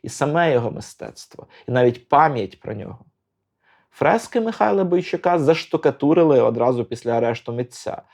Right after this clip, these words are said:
а тисяча дев'ятсот п'ятдесят другого року усі бойчуківські розписи в Національному музеї Львова вилучили і знищили. Це був не просто акт цензури, а тоталітарна політика на знищення інакомислення,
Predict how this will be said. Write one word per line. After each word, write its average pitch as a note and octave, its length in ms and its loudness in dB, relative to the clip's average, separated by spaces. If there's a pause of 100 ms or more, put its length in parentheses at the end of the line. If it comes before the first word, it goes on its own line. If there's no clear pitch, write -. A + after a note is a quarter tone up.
(200)
а A2+ 100 -8
тисяча B2 300 -2
дев'ятсот A#2 320 2
п'ятдесят A2+ 320 -2
другого A#2 420 2
року G#3 320 0
усі E3 260 -2
бойчуківські D#3 760 -2
розписи C3 500 0
в B2 40 -2
Національному B2+ 600 -2
музеї A#2 380 2
Львова E3+ 500 2 (240)
вилучили C#3+ 840 2
і B2+ 60 -4
знищили. B2 800 -4 (720)
Це - 100 0
був F#3+ 140 6
не G#3+ 100 2
просто G#3 440 2
акт D3+ 240 2
цензури, D#3 680 2
а A#2+ 240 2
тоталітарна F3+ 720 0
політика G3+ 520 -4
на A#2+ 140 -2
знищення C3 560 -4
інакомислення, C3 960 -4